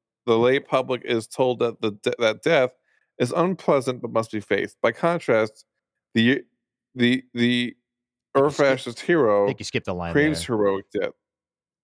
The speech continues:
Speaker 2: Must
Speaker 1: Oh,
Speaker 2: be
Speaker 1: did I really?
Speaker 2: faced
Speaker 1: In
Speaker 2: with
Speaker 1: non-fascist
Speaker 2: dignity.
Speaker 1: Okay, with dignity, believers are told that it is the painful way to reach a supernatural happiness.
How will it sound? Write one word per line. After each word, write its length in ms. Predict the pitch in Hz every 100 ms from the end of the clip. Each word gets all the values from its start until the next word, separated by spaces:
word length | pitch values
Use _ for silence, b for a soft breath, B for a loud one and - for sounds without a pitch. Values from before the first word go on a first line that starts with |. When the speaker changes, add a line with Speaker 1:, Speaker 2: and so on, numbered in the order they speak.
| _ _ _ _ _ -
Speaker 2:
Must 140 | 123
Speaker 1:
Oh, 20 |
Speaker 2:
be 80 | 98
Speaker 1:
did 80 | 95
I 40 |
really? 240 | 92 95 101 -
Speaker 2:
faced 300 | 160 143 -
Speaker 1:
In 160 | 131
Speaker 2:
with 80 | 131
Speaker 1:
non-fascist 380 | 139 - 143 127
Speaker 2:
dignity. 440 | 143 104 87 76 76 _ _ _ _ _ _ _ _ _ _ _ _ -
Speaker 1:
Okay, 120 | 104 117
with 240 | 120 123
dignity, 580 | 160 170 147 117 104 98 _ _ _ _ -
believers 460 | 123 147 156 139
are 80 | 127
told 340 | 117 143 131
that 200 | 123 113 -
it 140 | 127
is 320 | 117 113 110
the 320 | 110 110 110 -
painful 480 | - 143 160 - 151
way 160 | 131 117
to 180 | - 117
reach 180 | 113 110
a 60 |
supernatural 680 | - 110 113 107 104 - 101
happiness. 580 | 131 135 104 - -